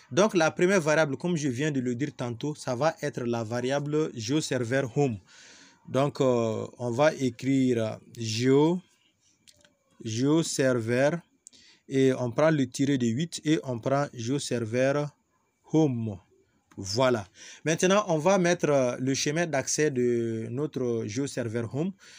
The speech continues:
Et pour ce faire, nous revenons ici à l'intérieur de GeoServer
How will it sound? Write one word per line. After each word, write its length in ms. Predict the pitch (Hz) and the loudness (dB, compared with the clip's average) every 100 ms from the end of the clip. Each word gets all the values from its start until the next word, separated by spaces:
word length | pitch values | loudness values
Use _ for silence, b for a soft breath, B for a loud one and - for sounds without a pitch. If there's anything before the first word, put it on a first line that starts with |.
| B - | B -4
Et 100 | 127 | -2
pour 180 | 185 180 | -2 -2
ce 160 | 151 | -2
faire, 300 | 120 151 131 | 0 0 0
nous 240 | 120 127 127 | 0 -2 0
revenons 540 | 139 131 147 170 180 | 0 0 0 2 0
ici 400 | 156 127 - 156 - | -2 -4 -2 -2 -2
à 140 | 117 | -4
l'intérieur 760 | 127 139 117 135 143 143 120 113 | -4 -4 -6 -2 0 0 0 -4
de 480 | 117 120 117 113 117 | -2 0 0 -4 -6
GeoServer 680 | 120 151 - 123 110 139 | -4 -4 -2 -4 -2 -2